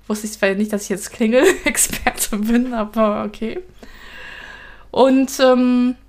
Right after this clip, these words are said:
angeblich geht das ohne Alexa-Funktion. Ähm, man musste wohl aber bei Installationen sich doch bei Amazon das irgendwie registrieren, weil Oma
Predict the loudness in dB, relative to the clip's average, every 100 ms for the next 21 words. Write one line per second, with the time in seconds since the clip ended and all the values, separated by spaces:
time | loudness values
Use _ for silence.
0 | -20 -20 -20 -20 -20 -20 -20 -20 -20 -4
1 | -2 0 -2 -2 -4 -2 -2 -4 -6 -6
2 | -2 -2 0 2 2 2 -2 -4 -4 -6
3 | -8 -8 -6 -6 -8 -12 -18 -18 -18 -20
4 | -20 -20 -20 -20 -20 -4 4 6 6 4
5 | 4 4 2 2 2 2 2 2 2 0
6 | 0 0 0 0 2 4 4 2 2 2
7 | 2 0 2 -2 0 -2 0 2 2 0
8 | -2 -6 -6 -4 0 0 0 -4 -4 -2
9 | -4 -4 -2 -2 -2 -4 -8 -6 -4 -2
10 | -2 0 0 2 2